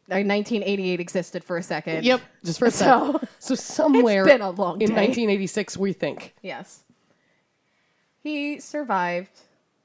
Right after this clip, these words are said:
Speaker 1: crashing his plane at sea.
Speaker 2: Nice.
Speaker 1: It was a Beechcraft Baron, and he crashed it into the ocean just west of the Bermuda Triangle.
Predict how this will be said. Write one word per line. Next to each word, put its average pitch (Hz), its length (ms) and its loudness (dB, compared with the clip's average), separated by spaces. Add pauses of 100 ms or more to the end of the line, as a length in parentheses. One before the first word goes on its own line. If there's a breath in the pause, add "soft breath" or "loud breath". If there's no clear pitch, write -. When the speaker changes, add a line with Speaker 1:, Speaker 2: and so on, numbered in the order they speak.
(760)
Speaker 1:
crashing 170 680 -12
his 196 260 -10
plane 156 440 -14 (160)
at 233 180 -10
sea. 277 280 -10 (1200)
Speaker 2:
Nice. 156 600 -4 (420)
Speaker 1:
It 190 80 -12
was 185 160 -10
a 185 160 -8 (100)
Beechcraft 262 960 -4
Baron, 175 460 -6 (1200)
and 190 100 -8
he 185 60 -10
crashed 202 460 -6
it 196 140 -6
into 285 260 -6
the 277 140 0
ocean 196 440 -2
just 190 220 -10
west - 320 -6
of 180 80 -10
the 170 80 -6
Bermuda 170 340 -6
Triangle. 165 540 -4